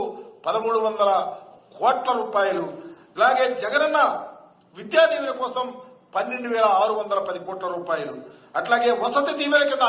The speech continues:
ఐదు వేల మూడు వందల తొంభై రెండు కోట్ల రూపాయలు. విదేశీ విద్య కోసం నూట ఏడు కోట్ల రూపాయలు. మొత్తం దరిదాపు అన్ని కళ్యాణమస్తు సహా డెబ్బై రెండు వేల తొమ్మిది వందల పంతొమ్మిది కోట్లు ఈ దేశ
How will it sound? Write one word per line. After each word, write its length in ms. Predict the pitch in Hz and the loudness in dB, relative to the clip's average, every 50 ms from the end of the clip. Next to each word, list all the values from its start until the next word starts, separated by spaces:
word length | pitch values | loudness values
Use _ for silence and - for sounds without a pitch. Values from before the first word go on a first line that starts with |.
| 226 | 2
ఐదు 120 | 226 233 240 240 | 0 -4 -2 -2
వేల 120 | 240 226 220 190 | -2 -2 -2 -2
మూడు 120 | 202 214 214 208 | -4 -6 -4 -4
వందల 200 | 208 202 202 196 190 185 | -6 -4 -4 -4 -4 -4
తొంభై 220 | 185 185 185 190 190 185 | -8 -8 -6 -8 -6 -6
రెండు 140 | 180 175 165 165 | -8 -8 -10 -10
కోట్ల 200 | 170 160 - 165 160 156 | -12 -12 -10 -10 -10 -10
రూపాయలు. 360 | 147 - 143 135 123 120 - - - - - - - - _ _ | -10 -8 -8 -8 -8 -10 -16 -18 -20 -20 -20 -20 -20 -20 _ _
విదేశీ 340 | 147 196 254 269 269 - 277 269 | 0 2 2 2 2 0 -4 -6
విద్య 160 | 240 - 240 240 240 | -6 -6 -6 -4 -2
కోసం 220 | 240 214 214 220 214 - 196 | -4 -4 -4 -6 -6 -4 -6
నూట 140 | 220 220 220 214 208 | -6 -4 -4 -6 -6
ఏడు 140 | 202 196 180 185 | -6 -6 -6 -6
కోట్ల 200 | 190 190 180 180 175 170 | -6 -6 -6 -4 -6 -6
రూపాయలు. 340 | 165 - 160 151 143 - - - - - - - - - - _ - 180 | -4 -4 -6 -6 -6 -8 -10 -14 -16 -20 -20 -20 -20 -20 -20 _ -2 2
మొత్తం 420 | 247 294 302 302 302 302 294 285 - - - - - - - - - - | 2 2 2 2 2 2 2 2 2 -2 -6 -12 -14 -16 -20 -20 -10 -6
దరిదాపు 480 | 180 220 233 247 294 311 320 320 339 302 254 - - - - - - - - 131 185 | -4 -4 2 4 4 4 4 4 2 0 0 -2 -4 -8 -12 -14 -18 -18 -12 -10 -10
అన్ని 340 | 220 240 269 285 294 269 220 - - - - - - | -10 -10 -10 -8 -6 -6 -6 -6 -8 -12 -16 -12 -6
కళ్యాణమస్తు 680 | 160 208 220 240 254 262 254 247 240 226 - - - 214 - - | -4 -2 0 0 2 2 2 0 0 -2 -6 -6 -8 -8 -4 0
సహా 220 | 196 214 285 294 294 - - - - - - - - - _ - | 2 4 4 4 2 0 -4 -8 -12 -16 -20 -20 -20 -20 _ 0
డెబ్బై 320 | 175 226 - - 285 285 277 269 254 | 0 0 2 4 4 4 4 6 2
రెండు 160 | 254 247 240 240 | 2 -2 -2 -4
వేల 140 | 233 226 220 214 208 - - | -2 0 -2 -2 -2 -6 -12
తొమ్మిది 300 | 185 190 214 220 220 220 208 | -14 -12 -12 -10 -8 -8 -8
వందల 260 | 208 208 202 196 196 190 - - | -8 -8 -4 -4 -4 -4 -4 -6
పంతొమ్మిది 400 | 190 190 190 190 190 185 180 175 175 | -12 -12 -12 -12 -12 -12 -12 -12 -2
కోట్లు 320 | 180 240 285 269 294 320 294 - - - - - - - - 196 247 | 0 2 2 4 4 2 2 2 -2 -6 -10 -14 -16 -14 -8 -4 -4
ఈ 40 | 262 262 247 254 - 403 | -2 -2 -4 -2 2 2
దేశ 160 | 277 294 | 2 4